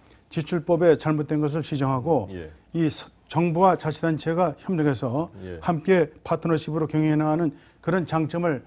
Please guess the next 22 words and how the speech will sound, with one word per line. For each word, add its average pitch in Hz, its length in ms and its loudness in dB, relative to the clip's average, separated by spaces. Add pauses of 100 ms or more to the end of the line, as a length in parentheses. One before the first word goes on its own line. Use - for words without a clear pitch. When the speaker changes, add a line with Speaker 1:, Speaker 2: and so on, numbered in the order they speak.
(140)
Speaker 1:
잘 151 240 -2
살려야 147 460 -2 (140)
될 147 120 -2
것으로 131 500 -2
생각을 131 320 -6
합니다. 110 320 -12 (160)
Speaker 2:
예, 101 340 -8
저 104 320 -4
국제 120 540 2
마이스 113 420 0
산업의 117 460 0
메카로 120 560 0
이제 110 180 -4
지금 110 240 -8
등장, 101 800 -4
그, 90 420 -6
부상하려면 101 800 -4
지금 92 160 -12
발-, 110 220 -6 (100)
가는 110 460 -2
발길이 104 340 -6
바쁜데 104 560 -6